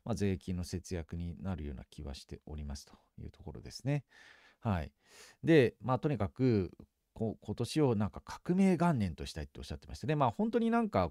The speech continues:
こう、まあ、政権を取るっていうんですかね。いうことを宣言されていたので、これはやっぱり本気のようですね。まあ、とにかく民主主義はき-、危険っておっしゃっていて、まあ、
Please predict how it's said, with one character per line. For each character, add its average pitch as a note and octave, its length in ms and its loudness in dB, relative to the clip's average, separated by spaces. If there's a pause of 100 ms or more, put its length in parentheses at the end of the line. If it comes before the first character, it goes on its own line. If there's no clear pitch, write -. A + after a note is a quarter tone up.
こ F2 300 -4
う、 - 40 -14 (160)
ま F2+ 100 -4
あ、 - 0 -
政 C#3+ 280 -2
権 D#3+ 140 0
を - 20 -2
取 D3+ 240 0
る - 20 -4
っ - 40 -20
て - 140 -10
い D#2 40 -4
う - 20 -6
ん C#2 40 -8
で C#2 80 -8
す - 80 -14
か - 80 -4
ね。 E3+ 160 -2 (560)
い E3 80 2
う E3 60 2
こ D3+ 120 0
と G2 100 -2
を F2+ 40 0
宣 A#2 240 -2
言 A2+ 180 2
さ F2 120 -4
れ D#2 80 -4
て F2+ 100 -8
い E2 80 -4
た G2+ 100 -4
の E2+ 120 -4
で、 F2 120 -6
こ D#3+ 140 -2
れ G3 60 4
は F#3+ 60 4
や F#3+ 40 2
っ G3 40 -4
ぱ - 100 0
り G2+ 60 6
本 G2+ 420 0
気 G2 220 0
の F#2+ 240 0
よ F#2+ 340 0
う C#2 60 -12
で D2 100 -10
す - 160 -10
ね。 B2+ 280 0 (200)
ま A#2 100 -2
あ、 A2+ 40 -2
と - 120 -6
に D#3+ 100 -2
か G2 140 -2
く A2 400 2 (420)
民 C3+ 240 0
主 F3+ 180 0
主 G3+ 160 0
義 D#3 120 6
は F2+ 80 4
き-、 - 160 -14 (120)
危 - 100 -20
険 A2 240 0
っ - 20 0
て G#2+ 140 -2
お G#2+ 60 2
っ - 40 -2
し - 240 -8
ゃ A2+ 40 0
っ - 20 -6
て - 240 -6
い D2+ 140 -2
て、 G2+ 440 2 (400)
ま B2 380 4
あ、 - 20 -18